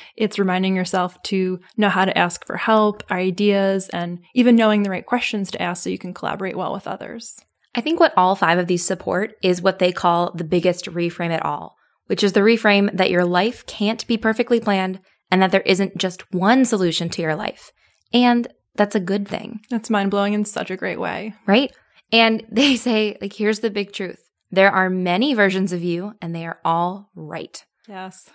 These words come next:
Speaker 2: I literally have in all caps, "And they are all right."
Speaker 1: <laughs>
Speaker 2: Again, really challenging that notion of what do you want to be when you grow up.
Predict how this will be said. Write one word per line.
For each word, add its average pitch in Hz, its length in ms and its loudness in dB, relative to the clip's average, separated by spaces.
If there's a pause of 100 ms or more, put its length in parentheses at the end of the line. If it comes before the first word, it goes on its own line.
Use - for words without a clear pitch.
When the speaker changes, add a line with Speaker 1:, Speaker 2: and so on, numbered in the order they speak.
(140)
Speaker 2:
I 233 140 2
literally 262 280 2
have 214 200 2
in 202 120 0
all 180 200 2
caps, 180 400 -2 (180)
"And 208 240 2
they 185 400 0
are 175 340 2
all 175 260 -2
right." 180 360 0 (600)
Speaker 1:
<laughs> 285 100 -10 (340)
Speaker 2:
Again, 240 420 2
really 285 260 -2
challenging 233 460 2
that 196 160 2
notion 190 280 0
of 180 100 -2
what 175 120 0
do 185 80 -4
you 175 80 -4
want 170 120 -4
to 165 60 -8
be 165 140 -8
when 175 180 -6
you 165 140 -6
grow 156 200 -4
up. - 280 -8